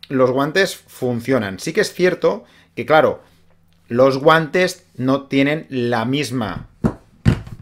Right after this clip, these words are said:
o sea, fijaros que donde puedo tocar con mucha exactitud el móvil, con el guante es más complicado. Pero bueno, yo sigo grabando lo que sería,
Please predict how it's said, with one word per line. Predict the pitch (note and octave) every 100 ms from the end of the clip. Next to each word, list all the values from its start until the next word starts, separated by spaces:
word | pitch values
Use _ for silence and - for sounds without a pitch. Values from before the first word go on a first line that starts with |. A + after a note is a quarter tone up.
| -
o | -
sea, | G#2 F#2 - _ _ _
fijaros | - G#2 C3 C3+ F3 - - _ _
que | A2+ C3 - _ _ _ _ _ _ _ _ _ _ _ _ -
donde | A#2 A#2+ A#2
puedo | A2+ D3 E3
tocar | D#3+ D#3+ D3+ A#2 -
con | - C3+ B2+
mucha | B2+ D#3+ E3 C#3+ - -
exactitud | C#3 - C3 C3 C3+ D3 C3 _
el | - G2
móvil, | A#2 D3+ D3 E3 - - - _
con | G3 G3+
el |
guante | E3 D3+ D3 -
es | C3+
más | C3 C3 -
complicado. | E3 C3+ G#2 G#2 G#2 E2+
Pero | A#2+
bueno, | E3 C#3
yo | D3+
sigo | E3 F3+
grabando | E3+ D3 D3 D#3+ F3+ -
lo | A#2+ A#2
que | G#2+
sería, | - G2+ B2 D#3 -